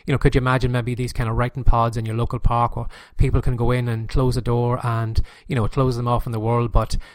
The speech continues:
you know, they still have all the beautiful scenery and view around them, but, you know, they can jump in with a laptop, they can write up a quick article, they could do a bit of writing during the day, and, you know, these pods are kind of dotted all over the countryside or whatever it is,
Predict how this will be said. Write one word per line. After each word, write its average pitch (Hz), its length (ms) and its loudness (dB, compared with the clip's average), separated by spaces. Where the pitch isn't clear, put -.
you 127 80 -2
know, 113 40 -2
they 107 60 -4
still 127 240 0
have 123 220 -2
all 120 140 0
the 107 100 -4
beautiful 113 320 -6
scenery 117 460 -6
and 110 120 -8
view 120 180 -4
around 117 200 -4
them, 110 100 -6
but, - 200 2
you - 60 -4
know, 143 60 0
they 127 60 -2
can 123 100 -2
jump 135 260 0
in 120 120 0
with 110 100 -4
a 113 60 -2
laptop, 117 500 2
they - 80 -4
can 113 120 -8
write 117 180 -2
up 113 100 -6
a 123 40 0
quick - 200 6
article, 120 480 -4
they 107 80 -6
could 107 160 -8
do 120 100 -4
a 113 40 -4
bit 110 140 -6
of 110 100 -4
writing 120 320 -4
during 120 240 -4
the 110 60 -6
day, 117 360 -4
and, 117 260 -2
you 147 80 -2
know, 113 60 0
these 127 180 -2
pods 120 380 4
are 107 40 -6
kind 123 180 -4
of 117 100 -10
dotted 117 260 0
all 113 160 -2
over 110 140 -6
the - 80 0
countryside 113 600 -4
or 107 60 -6
whatever 110 380 -6
it 107 80 -8
is, 107 180 -6